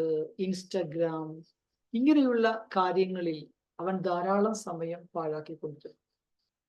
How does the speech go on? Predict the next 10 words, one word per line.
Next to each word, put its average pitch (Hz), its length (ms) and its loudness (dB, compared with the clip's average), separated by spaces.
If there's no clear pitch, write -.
ഒരു 185 120 2
ദിവസം 156 380 -2
അവന്റെ 233 320 6
കോളേജിലെ 196 680 4
പ്രൊഫസർ 165 460 -2
അവനെ 196 280 2
വിളിച്ചിട്ട് 160 560 -4
അവനെ 240 280 6
മൂന്ന് 226 400 4
ബോക്സുകൾ 196 600 2